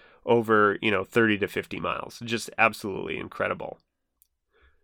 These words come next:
These sled dog teams persevered through obscene conditions. Trained to withstand the cold through generations of hard experience, many of the handpicked sled drivers were Alaskan natives, many of them with Athabascan heritage.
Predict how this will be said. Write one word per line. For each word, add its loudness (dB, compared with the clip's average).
These 2
sled 2
dog 4
teams 2
persevered 4
through -2
obscene 0
conditions. -10
Trained 4
to -2
withstand 2
the 0
cold 4
through -2
generations 2
of 0
hard 4
experience, 0
many 4
of 2
the 2
handpicked 0
sled 2
drivers 2
were 0
Alaskan 2
natives, -10
many 4
of 0
them 4
with 2
Athabascan 0
heritage. -8